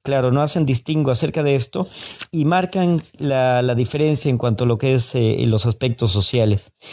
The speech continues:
El último punto que quiero referirme es, eh, lo que guarda aspecto, eh, relacionado con la productividad. Las naciones que son líderes en el mundo, eh, principalmente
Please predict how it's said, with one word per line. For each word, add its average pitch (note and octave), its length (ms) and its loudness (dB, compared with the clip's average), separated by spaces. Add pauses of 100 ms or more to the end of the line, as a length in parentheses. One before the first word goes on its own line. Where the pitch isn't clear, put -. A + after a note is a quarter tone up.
(540)
El E3+ 640 2
último B3 400 0
punto G3 360 0
que C#3+ 120 0
quiero E3+ 200 2
referirme D3+ 680 2 (280)
es, E3 500 0
eh, C3 520 2
lo C#3+ 160 0
que C#3+ 80 -4
guarda E3+ 800 0
aspecto, C#3 960 0 (160)
eh, B2 300 0
relacionado D3 520 0
con C#3 140 -2
la B2+ 140 0
productividad. B2 760 0 (640)
Las D#3+ 240 0
naciones G#3+ 460 0
que F3+ 100 -4
son E3+ 340 2
líderes D#3+ 480 2
en C3+ 60 0
el B2+ 100 2
mundo, C#3+ 440 0 (720)
eh, G#2+ 480 2 (420)
principalmente C#3 720 0